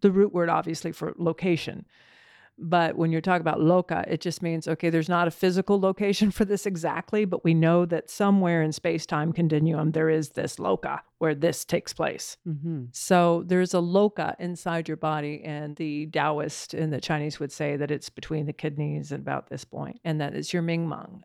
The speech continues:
Speaker 1: and that is the gate of vitality. And what I have perceived as I've been working on people is that if you can get far enough in there, there is a way to trigger that, and that will connect you to universal qi.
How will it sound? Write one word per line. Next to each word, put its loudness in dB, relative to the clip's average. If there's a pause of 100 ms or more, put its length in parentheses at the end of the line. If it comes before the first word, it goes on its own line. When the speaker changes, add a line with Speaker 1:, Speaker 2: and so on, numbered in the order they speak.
Speaker 1:
and -4
that -4
is -6
the -10
gate -4
of -6
vitality. -4
And -4
what -4
I 2
have -4 (960)
perceived -8
as -6
I've -8
been -8
working -2
on -4
people -6
is -6
that -6
if -10
you -4
can 4
get -2 (140)
far 2
enough -2
in -2
there, -2
there 0
is 0
a 0
way 0
to -6
trigger 0
that, -2
and -4
that -4
will -4
connect -6
you -6
to -12
universal -6
qi. -10